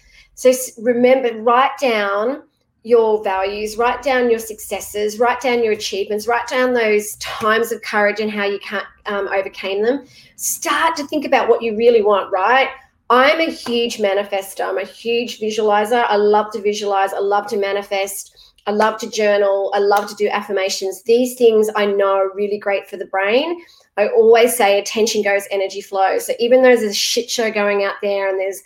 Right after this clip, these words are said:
we're seeing lack of leadership, we're seeing some, some things that were just unfathomable around what we're seeing in terms of some of our leadership and some of our politician. And I get that they're doing the best they can, and I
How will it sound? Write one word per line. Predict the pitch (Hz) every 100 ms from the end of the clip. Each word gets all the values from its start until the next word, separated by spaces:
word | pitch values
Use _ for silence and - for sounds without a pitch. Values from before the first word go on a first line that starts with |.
| - _ _
we're | 214
seeing | 208 220 214
lack | 220 220
of | 220
leadership, | 208 208 208 - 208 196 - _ _ _
we're | 220
seeing | 226 - 247 240 240
some, | - 226 214 208 208 208 - _ _ _
some | - 262 233 226
things | - 262 269 285 277
that | 240 220 -
were | 220
just | 214 233 - - _ _ _
unfathomable | 247 254 247 220 220 202 190 190 -
around | 196 202 202 196
what | 202 -
we're | 208
seeing | - 202 202 196
in | 190
terms | 190 202 190 196 190
of | 185
some | - 202
of | 196 196
our | 190 185 185 - - - 196
leadership | 226 226 - 214 208
and | 196
some | 208
of | 196 196
our | 196
politician. | 196 196 214 - 233
And | 233 208
I | 208
get | 220 208
that | 208
they're | 208
doing | 208 208 208
the | 202
best | 202 208 -
they | 190
can, | 190 196 190
and |
I | 190